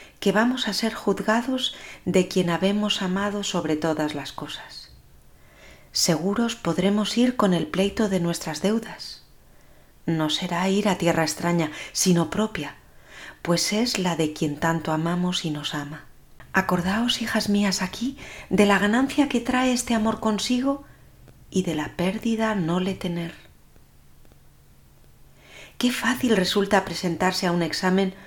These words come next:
cuando nos examina alguien de confianza, un amigo, en este caso, el mejor de ellos. Debemos empezar desde ahora mismo a prepararnos.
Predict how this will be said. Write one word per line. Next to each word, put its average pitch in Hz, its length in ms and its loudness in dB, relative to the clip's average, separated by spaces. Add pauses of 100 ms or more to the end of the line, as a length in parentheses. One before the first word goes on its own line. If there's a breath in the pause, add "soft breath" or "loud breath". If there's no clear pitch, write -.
(420 loud breath)
cuando 165 280 2
nos 160 180 -2
examina 180 580 0
alguien 202 280 6
de 180 100 6
confianza, 170 640 -2 (340)
un 196 140 2
amigo, 196 400 0 (760 loud breath)
en 170 120 2
este 175 240 0
caso, 190 420 0 (320 loud breath)
el 170 200 2
mejor 160 400 -2
de 160 160 0
ellos. - 520 -8 (720 loud breath)
Debemos 220 460 4
empezar 226 540 0
desde 208 280 4
ahora 208 240 4
mismo 208 340 2
a 170 80 2
prepararnos. 151 840 -2